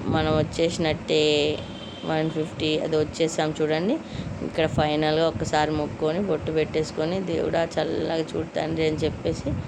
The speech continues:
వచ్చేస్తున్నాను. అప్పటికల్లా నైన్ థర్టీ పైన అయిపోయిందండి. మ్మ్, వాళ్ళందరూ ముందే వచ్చేసారు. మేము కాస్త లేట్ కదా, అందుకని లేట్గా రావాల్సి వచ్చింది.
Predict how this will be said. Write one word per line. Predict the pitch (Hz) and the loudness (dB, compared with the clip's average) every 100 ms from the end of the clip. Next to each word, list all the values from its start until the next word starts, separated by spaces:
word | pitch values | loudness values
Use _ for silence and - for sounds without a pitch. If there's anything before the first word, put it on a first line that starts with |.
| - - - - 165 | -6 -6 -8 -4 0
వచ్చేస్తున్నాను. | 160 160 156 - 165 160 151 156 202 - - - - - - - - 160 | 0 0 -2 -2 0 2 2 2 0 -2 -4 -10 -12 -12 -14 -14 -8 -6
అప్పటికల్లా | 160 165 156 165 160 190 196 | 0 0 2 2 4 4 4
నైన్ | 165 151 160 | 2 2 2
థర్టీ | 160 156 156 | 0 0 0
పైన | 156 151 165 | 2 4 4
అయిపోయిందండి. | 170 175 156 156 147 147 214 294 - - - - - - - - - - - - - - - - - - - - - - - - - - | 2 2 2 4 2 2 2 0 -4 -12 -12 -8 -8 -8 -12 -12 -14 -14 -14 -14 -14 -14 -14 -16 -12 -10 -10 -10 -12 -14 -14 -14 -12 -6
మ్మ్, | 170 165 160 151 151 151 | -2 0 0 0 2 4
వాళ్ళందరూ | 147 147 151 165 | 4 4 4 2
ముందే | 170 160 160 170 | 2 2 4 2
వచ్చేసారు. | 165 160 156 160 165 | 2 0 2 2 2
మేము | 165 160 | 2 2
కాస్త | 160 160 156 | 0 0 2
లేట్ | 151 165 170 175 | 4 2 2 2
కదా, | 156 170 | 2 2
అందుకని | 160 156 160 156 | 0 0 2 4
లేట్గా | 147 151 160 | 2 4 2
రావాల్సి | 156 147 139 147 - | 4 4 2 0 0
వచ్చింది. | 147 - 160 143 | -2 0 0 0